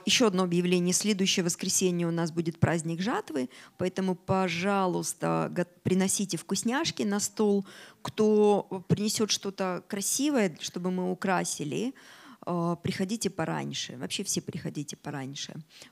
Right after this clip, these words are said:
Помощь нужна будет. А,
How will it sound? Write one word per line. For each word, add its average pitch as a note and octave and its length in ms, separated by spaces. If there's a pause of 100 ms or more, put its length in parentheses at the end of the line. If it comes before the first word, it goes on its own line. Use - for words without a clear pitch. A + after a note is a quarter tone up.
(120)
Помощь E3 340
нужна D#3 460
будет. D3 400 (580)
А, E3+ 500